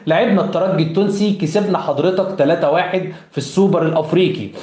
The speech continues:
وبعد كده لعبنا حضرتك في، على أرضك ووسط جماهيرك،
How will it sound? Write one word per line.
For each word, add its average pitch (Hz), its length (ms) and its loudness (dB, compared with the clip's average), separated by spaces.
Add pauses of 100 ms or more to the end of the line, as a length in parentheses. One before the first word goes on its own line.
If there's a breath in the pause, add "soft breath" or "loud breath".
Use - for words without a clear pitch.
(160 loud breath)
وبعد 202 420 0
كده 226 200 4
لعبنا 202 320 2
حضرتك 208 640 0 (300 loud breath)
في، - 80 -2
على 175 200 0
أرضك 180 640 0
ووسط 151 540 2
جماهيرك، 185 800 2